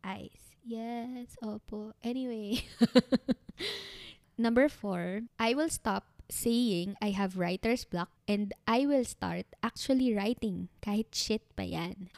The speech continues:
Uy, in fairness, siguro nagawa ko naman to. Yun nga lang, parang wala ako masyadong ideas din kasi to write about. Because, yun nga, um, we're just at home and ano nga bang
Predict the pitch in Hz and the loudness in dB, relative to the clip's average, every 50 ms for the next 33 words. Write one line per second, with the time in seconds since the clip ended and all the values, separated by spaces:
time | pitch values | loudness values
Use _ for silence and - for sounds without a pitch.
0 | - - - 339 370 392 392 311 311 359 349 - - - 262 269 285 294 294 269 | -4 0 2 4 4 4 4 2 2 0 0 -2 -2 0 0 2 2 2 2 0
1 | 226 220 226 240 233 233 233 - - - - - - - - 254 302 320 349 349 | 0 0 0 0 -2 -2 -4 -8 -12 -14 -18 -20 -12 -8 0 2 4 4 6 6
2 | 320 320 330 330 302 294 302 285 285 285 262 262 262 262 247 - - 196 196 190 | 8 8 10 10 10 8 6 4 2 2 2 2 0 -2 -4 -4 -2 0 0 2
3 | 196 202 208 - _ - 254 269 294 302 302 294 269 247 240 240 254 - 247 240 | 2 0 -2 -4 _ 2 6 8 8 8 8 6 4 4 4 4 2 2 2 2
4 | 233 247 247 233 220 247 247 226 240 226 220 214 220 214 202 214 196 190 196 190 | 4 4 2 4 2 2 2 2 2 2 2 0 0 0 0 0 0 2 0 0
5 | - - - 190 190 - 190 - 185 185 180 - 185 180 175 185 - - 185 175 | 0 0 -2 -2 -2 -2 -2 -2 -2 -2 0 0 0 0 -2 -2 -2 -4 -2 -2
6 | 170 175 185 190 - _ _ _ _ - 196 214 - - 196 170 156 147 - - | -2 -4 -4 -6 -10 _ _ _ _ -4 -4 -2 2 4 4 4 4 2 -2 -4
7 | - - - - - - - _ - 190 170 165 160 147 120 82 73 - - _ | -8 -10 -10 -12 -12 -14 -12 _ -2 -2 0 0 -2 -2 -4 -4 -6 -8 -12 _
8 | _ _ - 185 170 170 - - - 101 117 196 190 - - - _ _ - 220 | _ _ 0 2 2 2 0 -2 -4 -4 -4 -6 -6 -8 -12 -20 _ _ -2 0
9 | 196 190 185 196 196 - - - 185 - - - 185 170 175 175 185 - - 175 | 0 2 0 0 -2 -2 -4 -4 -4 -4 -4 -6 -6 -6 -6 -8 -10 -8 -4 -4
10 | 180 170 165 175 190 - _ _ _ _ - - 196 190 185 180 170 175 170 170 | -2 -2 -2 -6 -8 -12 _ _ _ _ -4 0 0 0 0 0 0 -2 -2 -4
11 | 170 | -4